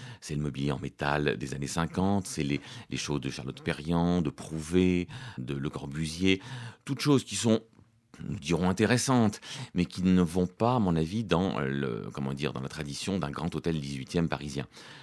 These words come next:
Bon, mais le, le Moldave dans la cure et continue. Inévitablement, il y a un krach boursier qui fait que le Moldave est obligé de revendre. Et à ce moment-là, euh, l'État, nous imaginons que l'État achète l'hôtel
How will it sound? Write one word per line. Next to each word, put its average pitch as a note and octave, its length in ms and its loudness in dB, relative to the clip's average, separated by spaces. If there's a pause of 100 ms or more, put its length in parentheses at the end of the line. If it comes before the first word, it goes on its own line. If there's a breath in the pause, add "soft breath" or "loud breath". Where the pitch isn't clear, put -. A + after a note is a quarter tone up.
(120 loud breath)
Bon, E2 240 0
mais C#2 260 -4
le, C2 200 -6
le B1+ 120 -10
Moldave C2+ 420 -8
dans C2+ 120 -4
la C#2 100 -10
cure G#2 360 0 (340 loud breath)
et D#2+ 80 -2
continue. C#2 560 -4 (260 loud breath)
Inévitablement, D2 480 0
il C#2+ 60 -2
y D#2 60 2
a D2+ 60 4
un D2 60 -2
krach D2 300 -6
boursier A2 380 -2
qui - 120 -8
fait F#2 100 -2
que - 60 -6
le C#2+ 60 0
Moldave D2 300 0
est C#2+ 120 -6
obligé D#2 300 0
de C#2 40 -2
revendre. F2 460 2 (320 loud breath)
Et F2+ 80 4
à G#2 60 6
ce G2+ 100 -2
moment-là, D#2 440 0 (160 loud breath)
euh, A#1+ 140 -6
l'État, E2+ 540 0 (260 soft breath)
nous D2+ 160 -6
imaginons D2 360 0
que - 80 -6
l'État D2 280 -4
achète E2 320 -4
l'hôtel F2+ 380 -2